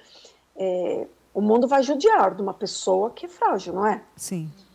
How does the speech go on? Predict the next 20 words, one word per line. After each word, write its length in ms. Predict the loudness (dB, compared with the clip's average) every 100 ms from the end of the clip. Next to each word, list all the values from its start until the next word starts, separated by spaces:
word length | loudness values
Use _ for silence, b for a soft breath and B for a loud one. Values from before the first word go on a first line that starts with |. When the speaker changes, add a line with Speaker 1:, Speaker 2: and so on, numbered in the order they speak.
| _ _
Speaker 1:
Então, 920 | -12 -12 -12 _ -4 0 2 2 0 -2
a 120 | -6
gente, 420 | -2 -4 -4 -6
então, 440 | -4 -4 -4 -2 -2
assim, 380 | -2 -2 -4 -4 b b b -2
eu 200 | 4 6
acho 280 | 4 2 -4
que 80 | -4
eu 40 |
tô 160 | 0 0
acertando 800 | 0 -2 -2 -2 -2 0 -2 -8 -6
porque 500 | -8 -6 -6 -4 -6 b b b _
tô 120 | 4
lhe 120 | 4 4
passando 720 | -2 -4 -2 -2 -2 -4 -6 b b b -4
esses 360 | -4 -2 -6
valores, 720 | -2 -2 2 2 2 0 -8 -4
ao 160 | 0 0
mesmo 460 | 2 2 2 0
tempo 640 | -8 -2 0 0 -4 -12